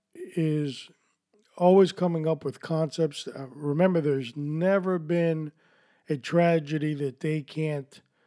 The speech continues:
um, kind of take advantage of for their political careers. But you know what's ironic? The new tax bill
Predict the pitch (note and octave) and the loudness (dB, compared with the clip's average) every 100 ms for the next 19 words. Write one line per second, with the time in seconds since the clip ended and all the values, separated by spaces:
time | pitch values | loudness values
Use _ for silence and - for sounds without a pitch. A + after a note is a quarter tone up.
0 | _ _ _ _ D#3+ C#3+ C3 A#2 A2+ G#2 | _ _ _ _ -6 -4 -6 -8 -12 -18
1 | _ _ _ _ _ _ _ _ - E3+ | _ _ _ _ _ _ _ _ -6 -2
2 | D#3+ D3+ B2 B2 _ - - E3 D3 B2+ | 0 0 -4 -12 _ -10 -8 -6 -8 -4
3 | D3 E3+ E3 C#3+ A#2+ C3+ C3 A#2+ - _ | 0 0 0 -4 -4 -4 -4 -6 -14 _
4 | _ _ D3 C#3+ C3+ C#3 C#3 C#3 C3 B2 | _ _ -2 -2 -2 -4 -4 -4 -6 -10
5 | - D3 C#3+ D#3+ C#3+ A#2 - _ _ _ | -6 -4 0 0 -2 -4 -12 _ _ _
6 | _ _ _ - F#3+ D4 E4 B3 G#3+ F#3+ | _ _ _ -2 0 2 2 4 6 6
7 | E3 F3 G3 G3+ F#3 _ _ _ _ _ | 6 6 4 0 -6 _ _ _ _ _
8 | C3+ F3 F#3 - F#3 F#3 - D#3+ F3+ F#3 | -2 0 0 0 0 0 -4 -2 0 2
9 | F3+ | -2